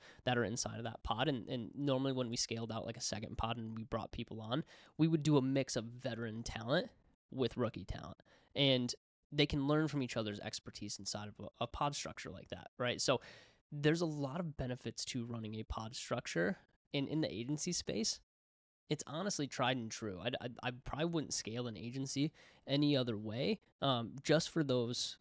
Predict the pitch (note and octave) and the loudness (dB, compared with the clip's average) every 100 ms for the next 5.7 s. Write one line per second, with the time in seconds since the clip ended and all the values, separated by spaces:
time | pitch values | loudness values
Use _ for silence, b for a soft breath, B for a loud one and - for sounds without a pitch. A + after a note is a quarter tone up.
0 | _ B2+ B2+ A#2+ A2+ G2 A2 G2+ G#2+ - | _ 0 2 0 -2 -4 -4 -4 -4 -4
1 | G#2+ G#2 F#2+ B2 G#2+ A2+ G#2+ - - D3+ | -4 -6 -4 -4 -2 -4 -6 -6 0 2
2 | - G#3 E3+ A2 B2+ B2+ - B2 A#2 - | 4 2 4 2 -2 -2 -2 0 0 -4
3 | - _ _ - A#2 - C#3 A#2+ A2 B2 | -6 _ _ -4 -2 0 0 0 0 0
4 | C3 C#3+ A#2 A2 A2 - D5 - B2 C3+ | 0 2 0 -2 -6 -6 -4 -2 0 0
5 | D3+ - - _ C#3 - - | 0 -4 -10 _ -10 -10 -8